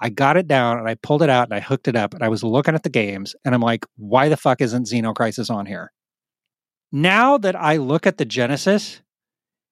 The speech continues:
like, Xenocrisis is in the pantheon of games that I consider are among the best for that console.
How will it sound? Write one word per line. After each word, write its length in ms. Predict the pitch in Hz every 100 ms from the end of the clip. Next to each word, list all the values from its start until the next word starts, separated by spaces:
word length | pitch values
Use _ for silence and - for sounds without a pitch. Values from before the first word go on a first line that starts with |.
| _ _ _ _ _ _ -
like, 240 | 165 180
Xenocrisis 1080 | - 120 117 208 262 254 165 160 151 170 190
is 160 | 151
in 120 | 165
the 80 | 151
pantheon 720 | - 151 151 151 135 123 117 170
of 180 | 139
games 560 | 110 135 131 127 120 - _ _ _ _ _ _
that 140 | 147 147
I 120 | 156
consider 480 | 160 143 160 135 139
are 140 | 135
among 260 | 131 127 139
the 80 | 131
best 340 | 117 113 -
for 80 | 139
that 180 | 117 117
console. 460 | 113 107 104 -